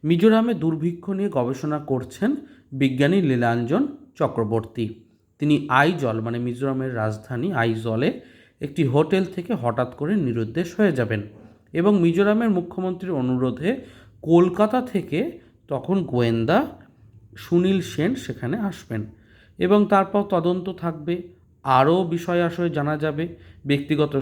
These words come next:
শত্রুতা, পেশাগত শত্রুতা, যৌনতা, মাদক পাচার, ভারত বিরোধী কার্যকলাপ, রাজনৈতিক প্রেক্ষাপট এবং তারপরে দেখা যাবে আরেকজন মহিলা খুন হয়ে যাচ্ছেন।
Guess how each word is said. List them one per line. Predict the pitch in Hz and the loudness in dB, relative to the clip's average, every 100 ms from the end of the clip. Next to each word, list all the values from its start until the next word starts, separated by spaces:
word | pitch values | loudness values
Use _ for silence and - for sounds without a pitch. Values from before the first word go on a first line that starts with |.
| 135 | -2
শত্রুতা, | 147 143 160 151 156 147 | -4 -4 -6 0 2 2
পেশাগত | 147 120 165 160 165 | -2 -2 -2 0 -2
শত্রুতা, | 165 160 151 - 156 156 147 147 147 - _ - | -4 -6 -6 -8 0 2 2 0 -10 -20 _ -16
যৌনতা, | 127 156 196 202 190 190 180 180 | 0 4 6 4 2 2 2 2
মাদক | 143 123 151 180 - | 4 4 2 -2 0
পাচার, | 185 175 185 180 175 180 - _ 127 | 0 0 2 2 0 -4 -16 _ -8
ভারত | 110 143 190 175 | 4 6 6 2
বিরোধী | 202 196 185 | 0 0 0
কার্যকলাপ, | 202 175 151 175 180 175 170 170 - - _ | 0 0 0 -2 0 2 4 2 -2 -20 _
রাজনৈতিক | 127 127 127 131 170 190 208 185 - | 0 2 2 2 2 2 -2 -4 -4
প্রেক্ষাপট | 175 - 175 175 170 165 165 - - _ _ | -8 -4 -6 0 2 2 -2 -12 -20 _ _
এবং | 131 139 175 190 196 190 | 0 4 6 6 2 2
তারপরে | 170 165 165 170 170 | 2 2 2 0 2
দেখা | 165 160 | 0 -2
যাবে | 165 165 165 165 | -4 -2 -2 -4
আরেকজন | - 127 139 139 160 160 160 - _ | -2 0 0 0 0 0 -4 -16 _
মহিলা | 127 139 156 170 175 | -2 0 2 4 2
খুন | 170 160 160 | 0 -2 0
হয়ে | 143 147 | 0 0
যাচ্ছেন। | 147 143 - 156 143 | -2 -2 -4 -2 -2